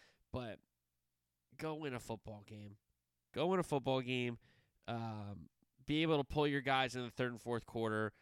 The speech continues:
with a big lead and call it a s-, uh, regular season. Get ready for the postseason. Uh, that's what you gotta expect from Minnesota in this game.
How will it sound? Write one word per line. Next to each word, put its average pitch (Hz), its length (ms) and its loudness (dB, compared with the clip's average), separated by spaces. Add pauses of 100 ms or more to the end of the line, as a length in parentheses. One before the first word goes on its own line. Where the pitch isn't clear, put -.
(160)
with 120 160 -2
a 113 40 -2
big 120 280 -2
lead 104 500 -2
and 104 280 -4
call 107 320 0
it 101 60 -2
a 98 40 -6
s-, - 280 -10
uh, 101 300 -12 (100)
regular 107 320 -4
season. 101 340 -6
Get 104 160 -4
ready 107 160 2
for 104 140 -8
the 95 80 -10
postseason. 98 500 -8 (880)
Uh, 110 40 -8 (220)
that's 127 160 -2
what 123 120 -8
you 110 100 -6
gotta 110 160 2
expect 101 300 -6
from 98 100 -12
Minnesota 71 380 -12
in 64 60 -16
this - 120 -16
game. - 200 -18